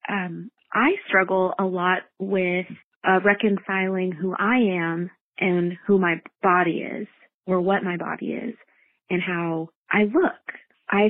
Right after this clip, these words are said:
feel connected to my higher self for, I'm gonna say half the time, to be honest. And then I remember I have a body, and I look a certain way, and the way that I look isn't necessarily something that society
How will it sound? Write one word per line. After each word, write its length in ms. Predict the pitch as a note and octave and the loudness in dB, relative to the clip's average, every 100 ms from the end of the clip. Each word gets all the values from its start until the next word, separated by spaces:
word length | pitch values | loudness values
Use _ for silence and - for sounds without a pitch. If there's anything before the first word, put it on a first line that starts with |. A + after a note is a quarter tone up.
| G#3+ | 2
feel 200 | C4+ D4 | 2 2
connected 640 | D4 A3 A3 A3+ - G3 F#3 | 4 2 2 -2 -2 -2 -2
to 60 | F#3+ | -4
my 180 | F#3+ G3 | -4 -4
higher 380 | F#3+ F3+ F3+ F3 - | -4 -4 -6 -8 -6
self 340 | F3 E3 E3+ - - _ _ - | -4 -4 -6 -10 -20 _ _ -2
for, 560 | F#3+ F3+ F3 E3+ E3 F3 _ | 0 2 2 0 0 -6 _
I'm 80 | C4+ | 2
gonna 120 | D#4 D4 | 2 2
say 120 | D#3+ | -6
half 320 | - - - - | -6 -8 -8 -10
the 100 | - - | -16 -14
time, 360 | - - G#3+ G#3 _ | -12 -12 -10 -12 _
to 80 | - | -12
be 120 | - - | -12 -10
honest. 260 | - - - _ _ _ | -10 -12 -18 _ _ _
And 140 | G#3 G#3+ | 0 2
then 140 | C4 | 4
I 140 | B3 A3 | 4 4
remember 520 | G3+ F#3 F3+ F3+ F3 | 2 2 0 0 -4
I 80 | F3 | -6
have 220 | F3+ F3+ | -10 -8
a 60 | |
body, 580 | F3 G3+ G#3+ F3+ - G#3+ _ - _ _ - | -2 0 2 0 -4 -10 _ -20 _ _ -2
and 180 | F#3 F3 | 0 2
I 120 | E3+ | 2
look 260 | F#3+ B3+ | 2 2
a 80 | G#3+ - | 0 -2
certain 340 | G3 - F#3+ | -6 -4 -4
way, 500 | E3 E3 D#3+ D#3+ E3 _ _ _ _ _ | -4 -6 -6 -8 -10 _ _ _ _ _
and 440 | F#3+ F#3 F3+ F3+ - _ | 2 4 4 2 -2 _
the 140 | F3 F#3+ | 2 6
way 140 | G3+ | 6
that 120 | F#3+ | 4
I 120 | F#3+ | 0
look 360 | G3 C4 C4+ A#3+ - | 2 4 6 4 2
isn't 280 | G#3+ G3+ G#3 | 0 0 0
necessarily 1000 | G3 F#3 - - F3 E3+ F3 F3 F3 F3+ _ _ - | 0 -2 -8 -4 -2 -2 -2 -4 -6 -8 _ _ -10
something 420 | F#3 F#3 F#3 F3+ | -6 -6 -4 -4
that 160 | F3 F3 - | -4 -6 -8
society 880 | F#3+ - E3+ E3+ E3+ F3+ F3 F3 | -8 -6 -6 -6 -4 -2 -2 -4